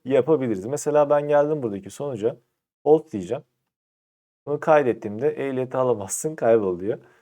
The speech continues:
Burada arkadaşlar şuradaki soru işaretiyle iki nokta üst üste ternary operatörü temsil ediyor.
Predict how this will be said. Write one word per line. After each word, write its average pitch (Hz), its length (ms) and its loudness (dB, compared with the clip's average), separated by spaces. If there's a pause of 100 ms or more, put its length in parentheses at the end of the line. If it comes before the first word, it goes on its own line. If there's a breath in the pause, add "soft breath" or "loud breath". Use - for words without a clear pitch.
(1040 soft breath)
Burada 170 280 6
arkadaşlar 117 600 2 (100)
şuradaki 147 600 -6
soru 156 280 2
işaretiyle 107 840 0 (280)
iki - 220 -6
nokta 147 420 0
üst - 220 -8
üste 160 380 -4 (220)
ternary 139 460 2
operatörü 131 500 -2
temsil 123 340 -6
ediyor. 87 280 -6